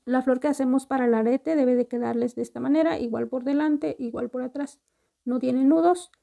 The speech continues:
El hilo lo pasé por arriba porque aquí, en este ganchito que es para el arete, voy a pasar por acá la aguja lanera, por acá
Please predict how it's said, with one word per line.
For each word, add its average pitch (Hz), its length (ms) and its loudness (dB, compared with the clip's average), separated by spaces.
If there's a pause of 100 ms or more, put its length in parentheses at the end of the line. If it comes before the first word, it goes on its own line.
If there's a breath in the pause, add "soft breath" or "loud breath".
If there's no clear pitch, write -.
(200)
El 240 160 2
hilo 285 260 6
lo 277 140 4
pasé 220 220 -4
por 254 140 0
arriba 302 400 2
porque 240 220 -2
aquí, 320 300 -4 (880)
en 240 160 0
este 247 240 -2
ganchito 254 540 -2
que 247 80 -4
es 240 100 -4
para 262 160 -4
el 269 80 2
arete, 311 340 2
voy 262 140 2
a 254 80 -2
pasar 240 520 -6
por 240 140 -4
acá 277 360 -4 (880)
la 226 140 0
aguja 233 320 -2
lanera, 254 360 2 (800)
por 240 160 -6
acá 269 480 -2